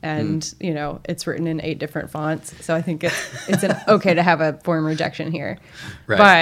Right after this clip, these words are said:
Speaker 1: But
Speaker 2: sure.
Speaker 1: for the most part, we try to give, like, something, like, and what we've heard back from writers is that, you know, this is the first feedback they've really gotten, and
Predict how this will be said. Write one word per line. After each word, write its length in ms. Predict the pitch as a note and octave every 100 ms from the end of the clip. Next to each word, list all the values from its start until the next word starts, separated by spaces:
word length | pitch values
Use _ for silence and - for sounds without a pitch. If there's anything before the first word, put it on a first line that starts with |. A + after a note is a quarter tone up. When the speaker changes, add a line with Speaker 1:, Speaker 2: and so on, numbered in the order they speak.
| -
Speaker 1:
But 80 | -
Speaker 2:
sure. 160 | -
Speaker 1:
for 40 | G#3
the 40 |
most 240 | G#3 G#3 G#3
part, 200 | F#3 D#3
we 100 | E3
try 180 | F3 E3
to 60 |
give, 420 | D3+ D#3+ D3 C#3
like, 280 | E3 D3+ -
something, 600 | - E3+ D#3+ - F#2 -
like, 320 | - D3 - - - - - - - -
and 160 | F3+
what 140 | F3+ F3+
we've 160 | E3+
heard 160 | F3+ E3
back 220 | F3 G#3
from 120 | F3
writers 540 | D#3+ D#3 D#3 D#3 D#3 D3+
is 160 | D#3+
that, 520 | - D#3+ D#3 D#3 - _ _ - - - -
you 100 | F#3
know, 100 | D#3+
this 180 | D#3+ E3
is 120 | E3
the 60 | E3+
first 300 | E3+ D#3 -
feedback 400 | E3 D#3 C#3 C#3+
they've 200 | D#3+ D3+
really 200 | D#3 D3+
gotten, 580 | D#3 G#3 - F#3+ F#3+ - -
and 560 | E3+ D#3+ D#3 D#3+ D#3+